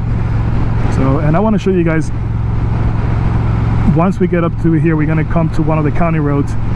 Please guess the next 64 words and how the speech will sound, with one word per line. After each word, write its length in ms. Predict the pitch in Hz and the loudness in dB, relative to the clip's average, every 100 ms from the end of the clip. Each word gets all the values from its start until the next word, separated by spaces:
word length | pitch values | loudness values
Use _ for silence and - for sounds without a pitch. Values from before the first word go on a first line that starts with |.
| - - 143 | -2 0 2
I'm 100 | 180 | 2
gonna 140 | 233 | 2
go 140 | 214 | 0
ahead 200 | 196 180 | 0 0
and 160 | 175 151 | 0 -2
punch 300 | - 185 202 | 0 0 0
her 120 | 190 | 0
right 200 | 160 165 | 0 0
off 120 | 170 - | 0 0
the 60 | |
bat 260 | - 175 208 | 0 0 0
so 100 | 170 | 0
you 80 | 160 | 0
can 140 | 185 | 0
see 160 | - 208 | 2 2
her 140 | 170 | 2
downshifting 760 | 156 170 180 - 185 - 190 160 - - - - | 0 0 0 0 0 0 0 0 -2 -4 -2 0
into 260 | 180 170 165 | 0 2 0
what 180 | 165 156 | -2 -2
the 80 | 156 | 0
computer 420 | 165 165 185 196 | 0 0 2 0
thinks 300 | 180 185 180 | 0 0 0
is 80 | - | 0
gonna 160 | 170 160 | 0 0
be 100 | 165 | 0
the 140 | 151 | 0
best 320 | 165 170 - - | 0 0 -2 -2
gear 160 | 170 185 | 0 0
for 160 | - | 0
her, 240 | 180 208 214 - - - - - - - | 0 0 -2 -4 -4 -2 -2 -2 0 0
and 420 | 160 156 151 139 - - - - - - - - - - - - - - - | 0 0 0 -2 -2 -2 -2 -2 -2 0 0 0 0 -2 0 0 0 0 0
go 120 | 156 165 | 2 2
ahead 240 | 156 160 | 0 -2
and 100 | 147 | -2
get 140 | 156 | 0
up 100 | 151 | 0
to 80 | - | -2
speed. 300 | 139 156 139 113 - - - - | -2 0 0 0 -2 -2 -2 0
One 200 | 185 240 | 0 0
thing 200 | 269 285 | -2 -2
that 180 | 220 160 | 0 0
it 160 | 160 | 0
does 240 | 160 196 - | 0 0 0
feel 140 | 226 | 0
a 20 | |
little 140 | 190 185 | 2 0
bit 100 | 131 | 0
funny 360 | - 170 196 | 0 0 2
is 120 | 170 170 | 0 2
gonna 140 | 175 | 0
be 100 | 170 | 0
once 320 | 151 156 180 | 0 0 0
it's 80 | 185 | 0
going 220 | 208 190 | 0 0
up 100 | 170 | 0
to 80 | - | -2
speed 220 | - 180 | 0 0
and 100 | 175 | 2
it's 100 | 156 | 0
downshifting, 580 | 143 160 170 196 - 190 | 0 0 0 0 0 0
you're 100 | 165 | 2
gonna 180 | 165 165 | 0 0
feel 240 | - 175 | 0 0
like 220 | 165 156 | 0 0